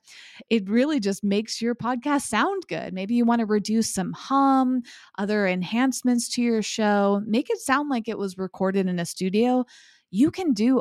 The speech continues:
all of that in Zencastr. And I find this super fascinating. <laughs> You know, I remember before I started this show, I was like, "How do podcasters do things? This is so overwhelming."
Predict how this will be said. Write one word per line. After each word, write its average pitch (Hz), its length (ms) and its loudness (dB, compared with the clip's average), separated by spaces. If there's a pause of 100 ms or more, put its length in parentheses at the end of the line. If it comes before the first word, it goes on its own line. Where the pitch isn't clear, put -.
all 202 240 0
of 185 140 -4
that 180 280 -2
in 180 160 -2
Zencastr. 165 920 -8 (640)
And 196 360 -2
I 330 280 0
find 240 240 2
this 220 220 0
super 226 480 0
fascinating. 180 960 0
<laughs> - 0 -
You 202 120 0 (120)
know, 247 120 2 (420)
I 247 60 -2
remember 294 340 -2
before 247 340 0
I 240 80 2
started 220 400 -4
this 196 180 -4
show, 185 280 0
I 170 180 -2
was 170 160 -6
like, 165 140 -4
"How 262 260 0
do 359 80 0
podcasters 196 1040 -4
do 220 280 0
things? 170 440 -8
This 190 140 -12
is 208 140 -10
so 240 360 0
overwhelming." 196 1000 -2